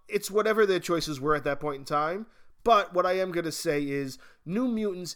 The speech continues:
isn't the worst X-Men movie of all time, all right? That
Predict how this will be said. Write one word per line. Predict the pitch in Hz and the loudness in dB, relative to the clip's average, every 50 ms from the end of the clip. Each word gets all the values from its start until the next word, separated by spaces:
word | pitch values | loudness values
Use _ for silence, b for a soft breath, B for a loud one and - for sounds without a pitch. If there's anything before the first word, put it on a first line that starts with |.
| - - | -10 -6
isn't | 160 165 156 139 139 147 143 127 - | -4 -4 -4 -4 -6 -8 -8 -6 -4
the | 156 147 | -4 -4
worst | 135 127 131 131 123 120 - - - - - - _ | -2 -2 -4 -4 -4 -6 -8 -10 -12 -14 -14 -16 _
X-Men | - 139 - - - 135 123 120 | -18 -18 -16 -14 -12 -12 -12 -12
movie | 120 117 113 - | -14 -14 -14 -14
of | 147 143 | -14 -14
all | - 98 - | -14 -16 -18
time, | - - - - - - _ - | -18 -20 -20 -20 -20 -20 _ -10
all | 156 131 | -6 -6
right? | 127 123 127 127 - b b b b b b b | -4 -4 -6 -6 -10 b b b b b b b
That | - 123 135 156 160 196 208 - | -10 -4 0 0 2 0 0 -4